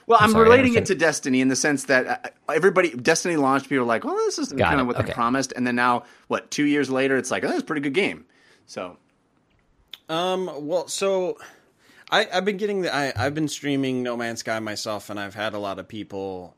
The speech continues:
Speaker 3: ask questions about, like, uh, you know, "What would you like to see improve?" and, and this or that. And I don't necessarily know if there's anything they can add to the game. Once I'm, like, finished, once I'm, I've officially decided, "Okay, I'm done,"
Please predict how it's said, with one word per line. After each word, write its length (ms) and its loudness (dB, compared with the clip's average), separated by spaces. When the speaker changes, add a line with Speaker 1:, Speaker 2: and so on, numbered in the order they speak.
Speaker 3:
ask 380 -12
questions 560 -12
about, 300 -12
like, 200 -14
uh, 180 -10
you 120 -12
know, 100 -8
"What 160 -6
would 140 -6
you 80 -4
like 200 -4
to 80 -12
see 160 -10
improve?" 680 -4
and, 220 -8
and 180 -8
this 200 -4
or 80 -4
that. 260 -4
And 180 -8
I 100 -10
don't 220 -4
necessarily 720 -4
know 340 0
if 120 -6
there's 320 -4
anything 540 -6
they 140 -4
can 220 -8
add 540 -6
to 140 -10
the 120 -8
game. 520 -8
Once 260 -4
I'm, 500 -4
like, 220 -8
finished, 500 -8
once 240 -8
I'm, 300 -6
I've 180 -10
officially 640 -8
decided, 560 -8
"Okay, 240 -12
I'm 220 -10
done," 420 -10